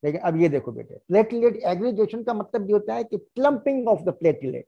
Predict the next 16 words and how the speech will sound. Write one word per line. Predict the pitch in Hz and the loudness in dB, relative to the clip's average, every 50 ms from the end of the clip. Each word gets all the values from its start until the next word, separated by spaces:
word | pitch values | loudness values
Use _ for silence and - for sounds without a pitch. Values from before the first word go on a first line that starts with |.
| _ _ _ _ _ _ _ _ _ 208 | _ _ _ _ _ _ _ _ _ 6
एक | 220 247 247 240 - | 8 8 8 6 2
प्लेटलेट | 214 208 208 208 208 214 214 220 220 214 175 165 | 2 4 4 4 2 0 0 0 0 0 2 2
दूसरे | 196 202 202 220 220 214 | 2 2 2 2 0 0
प्लेटलेट | 214 - 202 196 202 202 196 202 202 202 - | -2 -4 -6 -6 -6 -4 -4 -2 -4 -2 -4
के | 180 | -6
ऊ-, | 196 240 254 202 240 | -6 -4 -6 -4 -2
ऊपर | 226 208 - - 226 214 | -2 -2 0 0 0 0
चढ़ता | 220 185 170 - - 196 190 | 2 0 -4 -2 0 -2 0
जाएगा, | 180 185 175 175 185 180 | 0 -2 -2 -2 -2 -4
चढ़ता | 175 - 170 165 - - 185 170 | -4 -4 -6 -8 -6 -6 -6 -4
जाएगा, | 165 170 170 165 165 156 | -4 -4 -2 -2 -4 -6
चढ़ता | - - 151 147 - 180 170 | -4 -6 -8 -8 -6 -8 -8
जाएगा, | 156 160 147 147 143 160 147 - - | -6 -6 -8 -6 -6 -6 -6 -6 -8
and | 160 147 - _ - | -10 -12 -12 _ -8
it | 180 170 - _ 156 | -8 -8 -8 _ -10
produces | 143 120 - 151 160 156 - - 156 147 | -10 -8 -8 -8 -8 -8 -8 -10 -12 -12